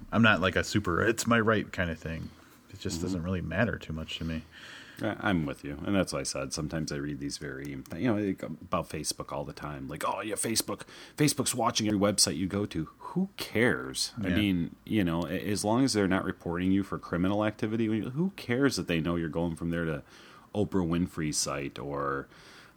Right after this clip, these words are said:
Speaker 2: uh, you know, Manarchy Mag or, or what?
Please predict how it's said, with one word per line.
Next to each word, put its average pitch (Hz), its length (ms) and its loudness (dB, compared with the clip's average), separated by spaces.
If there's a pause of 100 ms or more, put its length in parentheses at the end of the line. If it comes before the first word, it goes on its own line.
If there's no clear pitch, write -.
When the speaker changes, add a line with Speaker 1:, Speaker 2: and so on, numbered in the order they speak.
(240)
Speaker 2:
uh, 55 260 -4 (400)
you 85 480 -4
know, 90 140 2
Manarchy 104 360 4
Mag 82 500 2
or, 73 100 -4
or 90 200 -2
what? 87 240 -4